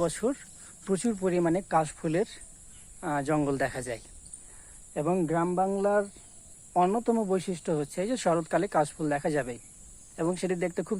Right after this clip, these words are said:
চমৎকার হয়। কিন্তু বন্যার ফলে এই বছর কিন্তু আর দেখতে পাচ্ছি না।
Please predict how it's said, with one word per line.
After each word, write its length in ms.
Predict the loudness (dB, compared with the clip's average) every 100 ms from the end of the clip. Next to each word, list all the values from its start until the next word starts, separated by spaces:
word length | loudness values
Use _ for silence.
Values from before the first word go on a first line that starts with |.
| 0
চমৎকার 380 | 0 0 -2 -4
হয়। 140 | -4 -2
কিন্তু 160 | -2 0
বন্যার 260 | 2 2 0 -2
ফলে 140 | -2 0
এই 60 | -2
বছর 180 | -2 -2
কিন্তু 180 | -2 -2 -4
আর 60 | -6 -18 -18 -8 -4
দেখতে 180 | -2 -2
পাচ্ছি 220 | -2 -4
না। 40 | -8